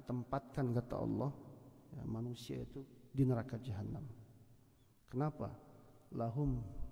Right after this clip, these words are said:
ya, mereka punya telinga nggak dipakai untuk mendengar,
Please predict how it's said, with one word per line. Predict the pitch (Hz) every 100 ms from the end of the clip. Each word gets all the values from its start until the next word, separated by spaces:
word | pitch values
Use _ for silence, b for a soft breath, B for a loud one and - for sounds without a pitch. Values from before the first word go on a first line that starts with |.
| - -
ya, | 101 98
mereka | 107 113 117 - 139
punya | 139 127
telinga | 123 127 123 127 127 -
nggak | - 117
dipakai | - - 104 - 110 -
untuk | 110 120 131
mendengar, | 127 120 120 120 113 143